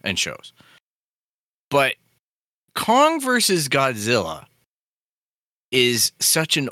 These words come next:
old property and such a bigger property as far as people who would be interested in possibly checking it out.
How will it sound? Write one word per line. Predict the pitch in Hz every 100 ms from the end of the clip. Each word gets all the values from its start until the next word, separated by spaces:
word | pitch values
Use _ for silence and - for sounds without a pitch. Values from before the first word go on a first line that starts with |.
| -
old | 123 127 135 123 -
property | 123 113 113 92 76 - _ _ _ _ _ _ _ _ _ _
and | 107 107
such | - 123 113
a |
bigger | 92 - 117 104 101
property | - 90 80 - - 78 78 _ _ _
as | 107 104
far | - 120 120
as | 110 101
people | - 110 - 113
who | 104 107
would | 104 101
be | 107 95
interested | 87 - - 95
in | 101 98 90
possibly | 87 85 80 90 90 92
checking | 113 107 135 160
it | 254
out. | 330 -